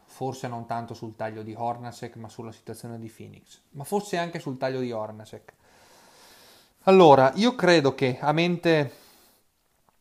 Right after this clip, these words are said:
un po' fredda, ma un po', eh, appena appena tiepida, siamo appena appena fuori dal caldo,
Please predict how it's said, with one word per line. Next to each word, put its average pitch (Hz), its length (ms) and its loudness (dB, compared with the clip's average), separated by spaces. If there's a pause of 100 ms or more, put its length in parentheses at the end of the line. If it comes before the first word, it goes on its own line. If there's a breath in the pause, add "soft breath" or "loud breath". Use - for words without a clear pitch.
(200)
un 127 160 -16
po' 135 120 -2
fredda, 110 720 -8
ma 117 120 -10
un 113 160 -10
po', 123 280 -2
eh, 113 240 -8
appena 131 280 -8
appena 135 260 -6
tiepida, 113 420 -8
siamo 120 180 -14
appena 123 180 -12
appena 139 200 -10
fuori 120 180 -8
dal 113 160 -12
caldo, 107 440 -10